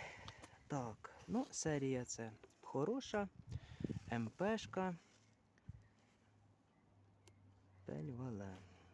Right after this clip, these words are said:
Звісно, я також її збираю. Хай буде. Так, це щось тут таке.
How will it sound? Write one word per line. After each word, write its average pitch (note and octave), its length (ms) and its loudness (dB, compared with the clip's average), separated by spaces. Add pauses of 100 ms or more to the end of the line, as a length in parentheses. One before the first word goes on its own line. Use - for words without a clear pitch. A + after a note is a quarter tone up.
(100)
Звісно, D3 580 -4 (100)
я B2+ 140 2
також B2+ 420 -2
її A2+ 100 -4
збираю. D#3 600 -2 (880)
Хай B2 280 0
буде. G2+ 380 -2 (920)
Так, A#2+ 240 0
це G3 160 0
щось - 280 -4
тут - 240 -6
таке. C3 420 -2